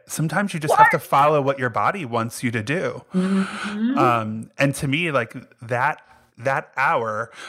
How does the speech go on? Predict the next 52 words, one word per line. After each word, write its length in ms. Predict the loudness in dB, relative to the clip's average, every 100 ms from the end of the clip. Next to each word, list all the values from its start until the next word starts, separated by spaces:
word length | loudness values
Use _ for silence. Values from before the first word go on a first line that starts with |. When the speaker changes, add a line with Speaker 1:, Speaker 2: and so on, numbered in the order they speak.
| -2
Speaker 1:
was 200 | 0 0
better 440 | -4 -4 -2 -2 -4
than 240 | -6 -6 -4
any 360 | -2 -2 -6
hour 300 | -4 0 0 -2
I 80 |
would 180 | -4 -4
have 100 | -6
tried 280 | -4 -4 -4
to 40 |
spend 500 | -6 -4 -2 -2 -6 -12 _ _ _
being 360 | -4 -2 -4 -8
productive 640 | -8 -4 -4 -4 -8 -4
at 260 | -4 -6 -2
work, 420 | -2 -2 -10 -8
you 80 | -4
know? 280 | -2 -2 -4 -8 -10 -10 4
Um, 220 | 6 6 0
Speaker 2:
Mm-hmm. 80 | -4
Speaker 1:
it's, 240 | -4 -8 -14 -6
I 60 |
extended 460 | -6 -4 -6 -4 -4
my 100 | -4
day 160 | -2 -2
a 80 | -2
little 200 | -6 -2
bit 260 | 0 0
'cause 180 | -4 -4
I 100 | -4
felt 380 | -2 -4 -4 -8
guilty 380 | -4 -2 -2 -4
that 160 | -2
I 100 | -4
fell 240 | -2 -2 -2
asleep. 380 | -4 -6 -6 -4
I 120 | -4
was 120 | -2
working 240 | -4 -6
for 140 | -6 -4
myself 400 | -4 0 -2 -2
at 80 | -6
the 80 |
point, 340 | -6 -4 -4 -8 -8
at 160 | -8 -4
that 220 | -4 -4
point, 260 | -6 -6 -2
but 300 | -4 -4 -10
still 380 | -6 0 0 -2
felt 440 | -4 -4 -4 -8
guilty 360 | -6 -4 -6 -6
about 280 | -4 -4
it. 180 | -6 -10